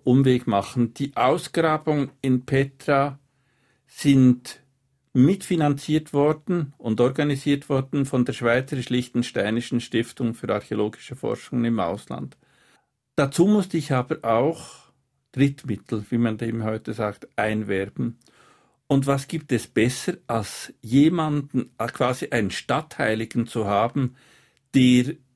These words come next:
schon dort gewesen ist, der nicht nur dort gewesen ist, sondern der Petra entdeckt hat. Das war also mein bester Werber, den ich überhaupt haben konnte.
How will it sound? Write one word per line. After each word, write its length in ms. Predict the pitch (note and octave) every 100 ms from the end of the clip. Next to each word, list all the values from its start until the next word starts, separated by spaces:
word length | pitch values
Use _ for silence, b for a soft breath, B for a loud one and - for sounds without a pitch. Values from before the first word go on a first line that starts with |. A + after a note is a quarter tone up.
| _ -
schon 420 | - D#3+ C#3+ C#3
dort 340 | C#3 F3+ -
gewesen 460 | C#3 A2+ C3 C3+ C#3
ist, 120 | C3
der 100 | D3
nicht 200 | E3 -
nur 120 | C3+
dort 280 | B2 D#3 D#3
gewesen 420 | C3 D3+ F3 G3
ist, 100 | D3
sondern 180 | C3+ B2
der 100 | A#2+
Petra 420 | - D3 D3 C3+ -
entdeckt 580 | F#2+ F#2 G3+ G#3 - C3
hat. 240 | G#2 - b b b b
Das 280 | C3+ C#3 -
war 140 | F#3
also 240 | E3+ - C#3+
mein 680 | B2+ B2+ C3+ D#3 E3 C#3+ b b b b _
bester 540 | D3+ D#3+ - - A2
Werber, 440 | A#2 B2+ D3 D3 A#2
den 280 | - C#3 B2+
ich 120 | C3
überhaupt 540 | B2+ A2+ A2 B2 -
haben 340 | A#2 A2+ B2+ A#2+
konnte. 540 | A#2+ G2 F#2+ -